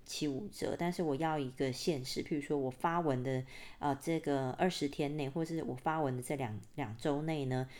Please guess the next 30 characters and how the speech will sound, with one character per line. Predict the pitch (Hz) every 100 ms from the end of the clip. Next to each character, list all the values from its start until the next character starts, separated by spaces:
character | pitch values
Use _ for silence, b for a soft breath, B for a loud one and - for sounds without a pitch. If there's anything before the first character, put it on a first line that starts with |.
| B B
使 | - 143
用 | 180 180
这 | 170 170
一 | 165 -
组 | - 135
折 | - -
扣 | - 202
码 | 160 139 98 - - -
的 | 135 123 120 B B B
这 | 156
个 |
消 | 160 170
费 | 190 165
者 | 143
呢， | 123 127 135
可 | 147
以 |
拿 | 135 120
到 | 143 135
七 | - - 139
五 | 127 -
折。” | - - 120 - B B B
那 | 190 180
之 | 170 180
后 | 196 208 156
呢， | 147
可 | 151
能 | 127
就 | 131
是， | 143 151 135